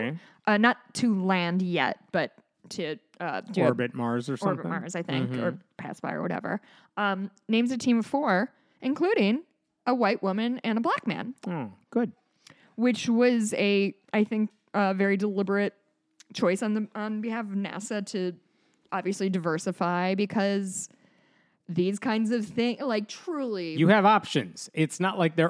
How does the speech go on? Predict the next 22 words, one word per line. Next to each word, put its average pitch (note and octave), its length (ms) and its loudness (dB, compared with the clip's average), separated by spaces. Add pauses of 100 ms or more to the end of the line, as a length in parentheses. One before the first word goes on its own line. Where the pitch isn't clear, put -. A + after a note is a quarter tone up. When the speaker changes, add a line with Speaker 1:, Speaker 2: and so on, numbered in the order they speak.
Speaker 1:
underqualified. B2+ 920 0 (260)
Speaker 2:
Shocked A4+ 420 -4
they B3+ 80 0
haven't F3 220 -2
sent F#3 180 -2
a E3+ 60 -2
brown D#3+ 260 -2
dude C3 180 -4
into C3 140 -10
space. - 640 -8 (640)
Speaker 1:
No, G#3 120 2
Speaker 2:
Y'all A#3 180 8
Speaker 1:
India, B4+ 120 6
Speaker 2:
love G3 300 4
math. G#2 340 -6
Speaker 1:
India D4+ 260 0
landed B2+ 340 0
on A2+ 120 -4
the G#2+ 80 -10
moon D#3+ 240 0
this - 220 -4
year. C3+ 260 -12